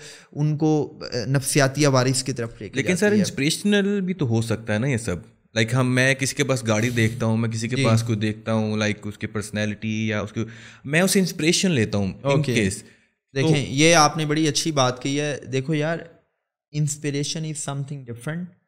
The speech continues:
Speaker 1: और किसी का गोरा रंग देख के अपना रंग गोरा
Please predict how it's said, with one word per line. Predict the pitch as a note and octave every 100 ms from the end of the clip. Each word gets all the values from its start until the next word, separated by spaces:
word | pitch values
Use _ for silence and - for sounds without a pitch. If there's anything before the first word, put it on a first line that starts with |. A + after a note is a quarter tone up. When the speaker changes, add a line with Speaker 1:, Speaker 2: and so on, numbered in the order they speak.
| _ _ _ -
Speaker 1:
और | C#3+ C#3+ D3 D3+ D3+ D#3 D3+ - _ _ _ _ _ _ -
किसी | D#3+ - F#3+ F#3
का | F3+
गोरा | E3 C3 C3+ D3+
रंग | C#3+ D3+
देख | C#3+ B2 B2 C3
के | D3
अपना | D3+ - C#3+ - E3 E3+
रंग | C#3+ D3+
गोरा | C3 B2 C3